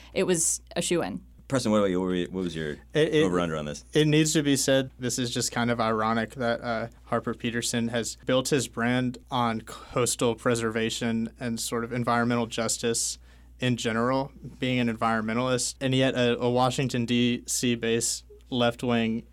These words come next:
Speaker 3: environmental, uh, super pac decided they were gonna step into the Wilmington mayoral race for Bill Saffo. And, um, not Harper Peterson.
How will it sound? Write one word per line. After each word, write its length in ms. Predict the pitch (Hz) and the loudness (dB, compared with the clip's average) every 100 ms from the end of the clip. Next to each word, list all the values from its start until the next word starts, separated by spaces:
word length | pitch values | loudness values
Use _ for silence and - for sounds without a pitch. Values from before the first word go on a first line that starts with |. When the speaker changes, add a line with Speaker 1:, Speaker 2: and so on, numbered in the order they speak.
| - | -8
Speaker 3:
environmental, 800 | 127 120 113 117 113 113 110 110 | -4 0 2 2 2 0 -2 -2
uh, 260 | 117 113 - | -4 -6 -6
super 340 | - 139 127 | -2 0 0
pac 400 | 117 120 113 - | 0 0 0 -4
decided 460 | 135 127 131 123 117 | -2 2 4 4 4
they 320 | 123 123 123 | 4 4 2
were 160 | 120 120 | -2 -2
gonna 200 | 117 113 | 0 0
step 300 | - 113 120 | -2 -4 -2
into 140 | 113 | -2
the 100 | 113 | 0
Wilmington 400 | 113 113 113 117 | 0 -2 -2 -2
mayoral 360 | 110 110 110 107 | -2 0 -2 -2
race 260 | 110 110 | -2 -4
for 160 | - 113 | -2 -4
Bill 180 | 110 107 | -2 -2
Saffo. 520 | - 110 113 117 113 - - - | 0 -2 -2 -6 -8 -14 -20 -8
And, 240 | 117 107 107 | -4 -2 -4
um, 300 | 107 107 - - - - - | -6 -8 -10 -20 -20 -16 -4
not 240 | 120 110 | 0 0
Harper 280 | 120 113 113 | 0 -2 -4
Peterson. 600 | 110 113 110 - 113 | -4 -2 -2 -4 -4